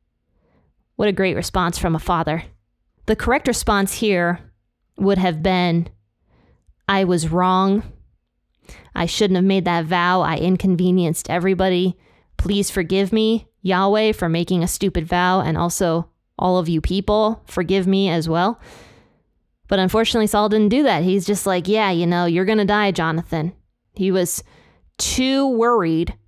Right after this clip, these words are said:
about his self-image. And so instead of apologizing to the crowd, Saul, being the insecure man that he is,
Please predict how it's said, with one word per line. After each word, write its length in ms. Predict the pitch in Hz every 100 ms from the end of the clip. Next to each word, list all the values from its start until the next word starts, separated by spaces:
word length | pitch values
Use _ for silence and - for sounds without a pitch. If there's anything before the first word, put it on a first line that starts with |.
| _
about 300 | 202 196 185
his 220 | 202 190
self-image. 720 | - 196 165 - 214 214 - -
And 120 | 170
so 320 | - 175 165 - - - - -
instead 400 | 190 - 208 202
of 140 | -
apologizing 840 | 156 - 233 285 220 165 160 160 160
to 180 | -
the 80 | 202
crowd, 540 | - 214 294 - - - _ _ _ _ _ _ _ _ _ _ _ _ _
Saul, 380 | - 202 247 196
being 480 | 190 190 180 170
the 160 | 160 165
insecure 520 | 220 220 240 - 214
man 260 | 185 190 202
that 120 | 170
he 160 | 165 208
is, 400 | 247 202 -